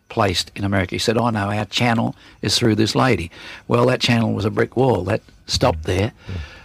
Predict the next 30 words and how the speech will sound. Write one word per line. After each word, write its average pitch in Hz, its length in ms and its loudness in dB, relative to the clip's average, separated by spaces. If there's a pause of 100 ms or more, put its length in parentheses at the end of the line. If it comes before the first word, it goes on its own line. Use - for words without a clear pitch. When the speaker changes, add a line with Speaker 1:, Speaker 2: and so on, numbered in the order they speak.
(140)
Speaker 1:
And, 117 460 2
uh, 117 180 2 (540)
I 131 120 2
even 120 180 0
flew 127 240 4
to 117 100 2
New 98 180 0 (120)
York 98 160 -4
to - 100 -8
try 95 380 2
and 90 240 -2 (140)
see 98 280 2
her 98 120 2
and, 92 240 -4 (300)
uh, 92 360 0 (100)
talk 90 260 -2
to 95 100 -2
her. 95 60 0
And 95 400 -6
anyway, 90 360 0
she 95 160 -2
was 95 160 2
out 98 160 4
of 90 80 0
town 92 280 2
for - 100 -12
the 92 80 -4
weekend. 95 560 0 (1080)
But, 127 400 0
uh, 117 200 4